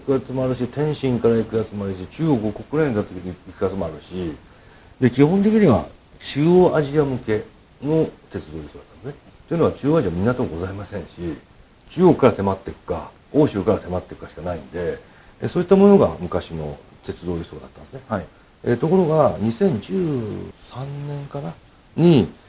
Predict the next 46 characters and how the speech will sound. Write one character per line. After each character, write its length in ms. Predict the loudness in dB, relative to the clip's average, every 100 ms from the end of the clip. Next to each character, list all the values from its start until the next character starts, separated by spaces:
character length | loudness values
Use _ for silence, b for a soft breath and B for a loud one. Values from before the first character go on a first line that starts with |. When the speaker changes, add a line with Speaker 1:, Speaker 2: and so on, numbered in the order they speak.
| -20
Speaker 1:
重 280 | -4 2 2
慶 220 | 2 -6
か 220 | -6 -10 -2
ら、 340 | 0 0 -2 -14 -14 -2
も 140 | 0
う 40 | 0
と 200 | -2 0
り 120 | 6
あ 60 | 6
え 80 |
ず 200 | 4 -4
そ 120 | -12 -14
の、 140 | -14 -16 -20 -20 -20 0
台 280 | 6 8 8
車 200 | 6 6
を 120 | 8
四 300 | 8 8 6
十 220 | 2 0
一 280 | -2 -4 -2
両 200 | 2 2
以 140 | 0 -2
上、 200 | -4 -4 -12 _ -20 -20 -6
五 200 | 2 2
十 300 | 2 0 0
両 360 | 2 2 2 -2 -20 _ -12
以 60 |
下 240 | -6 -6 -8 -20 -20 -4
で 100 | -2
あ 100 | 0
れ 100 | -2
ば、 320 | -2 -4 -4 -12 _ _ _ _ -2
も 140 | -2
う 120 | -2 -12 _ _ -2
待 240 | 2 2 0
つ 60 |
こ 140 | -10 -6
と 100 | -6
も 120 | -8
な 100 | -12
し 120 | -12 -16 -8
に、 240 | -8 -8 -18 _ -14 2
向 180 | 2
こ 260 | 4 2 2
う 20 |
側 200 | 2 0
で 200 | 0 -2